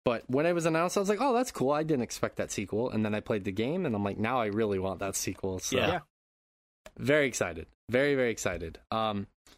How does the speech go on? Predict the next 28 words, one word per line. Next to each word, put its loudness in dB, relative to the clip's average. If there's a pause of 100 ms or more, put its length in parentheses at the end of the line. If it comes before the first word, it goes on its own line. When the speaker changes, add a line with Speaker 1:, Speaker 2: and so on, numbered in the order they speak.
(280)
Speaker 1:
the 4
last 2
question 2
is 0
customary 2
around 0
here, 0
as -2
you 0
guys 0
know, 0
and -4
for -8
those -2
of -4
you 0
who 0
are 2
listening, -2
who 0
have 0
listened -2
before, -2
you 0
know 2
this 0
is 0
our 2